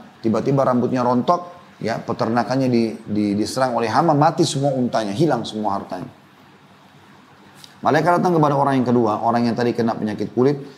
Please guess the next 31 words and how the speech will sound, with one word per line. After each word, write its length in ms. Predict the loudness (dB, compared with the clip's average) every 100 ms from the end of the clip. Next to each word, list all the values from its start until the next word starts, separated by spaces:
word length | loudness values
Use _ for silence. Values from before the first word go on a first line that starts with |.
| -12
dengan 600 | -2 2 4 2 0 -2
pos-, 380 | -2 0 -2 -4
dengan, 480 | 0 2 4 2 0 -4
eh, 300 | -2 0 -2 -4
apa 160 | -6 -2
namanya, 220 | -2 0 2
gambar 440 | 4 4 4 2
seperti 400 | 2 -2 -2 2 4
dia, 240 | 4 2 -2 -18 -20 -8
ya. 160 | -6 -6 -12 -20 -20 -20 -20 -20 -18 -18 -20 -20 -20 -20 -20 -20 -6
Jadi, 320 | 2 2 2 -2
s-, 160 | -10 0
awal 320 | 2 4 4 4
dulu 200 | 2 2
tuh 80 |
dia 160 | 2 4
miskin, 560 | 4 2 0 2 2 0
penyakit 400 | -4 -2 -4 2
kulit, 240 | 4 4
orang 320 | 2 0 2
jauhi 320 | 0 2 4
dia. 240 | 4 2 0 -6 -20 -20
Kemudian 200 | -6 0
dia 120 | 2 4
mengatakan, 440 | 2 2 0 -2
"Saya 240 | 0 0
Ibnu 160 | 2 0
Sabil," 360 | 0 0 2 2
kata 200 | 2 -2
malaikat 360 | -2 -2 -4 -4
ini, 280 | -2 -2